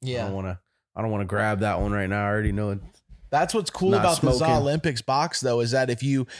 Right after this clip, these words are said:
Speaker 1: instead of doing it by yourself and just going through, 'cause, like, I see some people just smoking through, it's like you have friends over and you do it,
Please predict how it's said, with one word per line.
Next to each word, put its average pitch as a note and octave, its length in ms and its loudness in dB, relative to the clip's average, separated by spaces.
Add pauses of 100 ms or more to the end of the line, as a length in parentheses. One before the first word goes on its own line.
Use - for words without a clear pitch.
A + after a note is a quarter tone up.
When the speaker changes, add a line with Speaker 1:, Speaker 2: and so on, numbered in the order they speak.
Speaker 1:
instead C3+ 340 2
of D#3 140 0
doing C#3 240 2
it C#3+ 100 -2
by C3 160 2
yourself B2 600 0
and A#2+ 100 -2
just A2 180 -4
going B2 280 -2
through, B2 220 -6
'cause, A2+ 200 -4
like, A2+ 140 0
I A#2+ 80 0
see C3+ 160 -2
some B2 180 0
people B2 280 0
just A2+ 220 0
smoking A#2+ 360 0
through, B2+ 160 -2
it's B2+ 120 -4
like A#2 200 -2
you C3 100 0
have C#3 180 2
friends A#2 440 -2
over D3+ 380 0
and A#2+ 140 -2
you A#2 120 -2
do B2+ 220 0
it, B2 120 -2